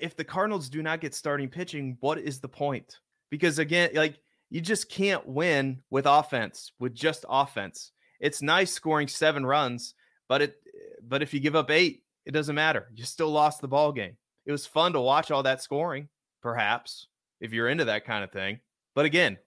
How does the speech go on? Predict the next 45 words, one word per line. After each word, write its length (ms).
what's 360
the 120
point 420
if 100
you 80
don't 240
get 160
starting 380
pitching? 440
So 400
obviously 580
Dylan 300
Carlson 720
and 140
Tyler 340
O'Neill 320
are 120
on 160
the 80
list. 380
So 120
those, 260
that 360
is, 360
just 280
let 120
me 100
repeat 400
this: 200
Nolan 320
Gorman, 540
Ivan 300
Herrera, 640
Alec 320
Burleson, 540
Juan 260
Yepez, 500
Brendan 380
Donovan, 460
Tommy 340
Edman, 380
Dylan 320
Carlson, 480
Tyler 400
O'Neill. 440